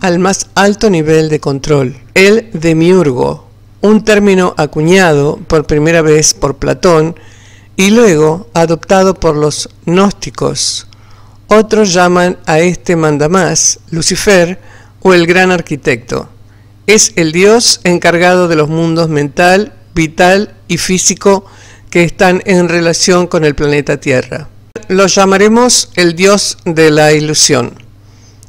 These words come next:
Un ser humano que vive en la Tierra posee un alma muy especial que crece de una encarnación a la siguiente y un cuerpo especial que puede albergar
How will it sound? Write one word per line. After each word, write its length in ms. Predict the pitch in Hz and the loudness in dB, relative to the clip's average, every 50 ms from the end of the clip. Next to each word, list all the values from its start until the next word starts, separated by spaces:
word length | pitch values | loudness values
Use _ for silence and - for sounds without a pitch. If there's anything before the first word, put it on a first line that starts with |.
| - - - - - - - | -20 -20 -20 -20 -16 -6 -2
Un 140 | 247 262 | 0 0
ser 180 | 247 - 294 262 | 2 2 2 2
humano 420 | 240 214 196 190 190 190 190 185 | 2 2 2 2 2 2 0 0
que 120 | 165 170 151 | 0 -2 -2
vive 200 | 147 160 165 170 | 0 0 0 0
en 80 | 156 | 0
la 100 | 151 147 | 0 -2
Tierra 520 | 131 - 170 165 165 165 165 165 170 180 - - - - - - - | -2 0 0 0 2 2 0 -2 -2 -4 -8 -16 -20 -20 -20 -12 -4
posee 440 | - 190 180 - - 247 240 240 226 | -2 -2 0 0 0 2 2 4 4
un 180 | 196 170 165 | 2 2 0
alma 380 | 165 165 175 170 170 170 175 - - | 0 0 0 0 -2 -2 -4 -2 -2
muy 260 | 190 202 226 233 233 | 0 2 2 2 0
especial 600 | 233 226 - 180 - - 214 160 147 143 147 - - - - - - - - - - | 0 -2 -4 -4 -2 0 0 2 0 0 -2 -6 -12 -20 -20 -20 -20 -20 -20 -18 -8
que 160 | - 196 202 196 | -2 -2 -2 0
crece 460 | - 220 226 226 214 - 262 214 185 | 2 2 2 2 2 2 0 0 2
de 180 | 143 139 143 | 2 2 0
una 180 | 151 160 160 160 | 2 0 0 0
encarnación 880 | 160 156 156 156 147 147 147 151 147 - - 175 156 151 151 156 165 - - - | 0 -2 -2 -4 -4 -2 -2 -2 -2 -2 0 0 0 0 0 -2 -6 -10 -8 -2
a 120 | 170 151 | -2 0
la 120 | 139 143 | 0 0
siguiente 720 | 139 - - 143 131 135 135 135 127 117 127 131 123 - - - - - - - - - - - | -2 -2 -4 -2 -2 -2 -2 -2 -2 -4 -6 -8 -8 -8 -12 -18 -20 -20 -20 -20 -20 -20 -12 -6
y 140 | 202 190 220 | 0 2 4
un 120 | 226 226 | 4 4
cuerpo 300 | 220 214 208 196 - 202 | 2 0 0 0 0 -2
especial 640 | 185 - - 175 - - 226 208 180 147 151 175 - - - - | -4 -2 -4 -4 -2 0 0 0 0 0 -2 -6 -10 -16 -14 -6
que 100 | - 190 | -6 -4
puede 320 | 160 - 185 185 175 180 180 | -4 -2 -2 0 0 0 0
albergar 600 | 175 160 160 160 165 165 175 156 147 160 175 | 0 0 0 -2 -2 0 -2 -2 -2 -4 -8